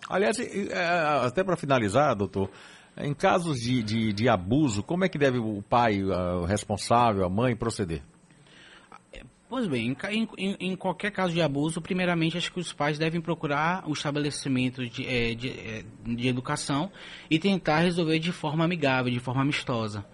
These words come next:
Speaker 2: Não conseguindo
Speaker 1: O primeiro passo.
Speaker 2: primeiro passo. Não conseguindo,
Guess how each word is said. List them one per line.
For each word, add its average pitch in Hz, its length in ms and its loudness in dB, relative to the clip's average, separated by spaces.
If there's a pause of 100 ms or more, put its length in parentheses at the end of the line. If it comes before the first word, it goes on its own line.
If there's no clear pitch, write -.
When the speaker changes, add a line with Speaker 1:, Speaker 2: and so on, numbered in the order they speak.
(400)
Speaker 2:
Não 269 200 6
conseguindo 175 520 -2
Speaker 1:
O 160 40 4
primeiro 139 260 4
passo. 95 300 2
Speaker 2:
primeiro 147 300 0
passo. 104 480 -4 (300)
Não 262 240 4
conseguindo, 165 800 -2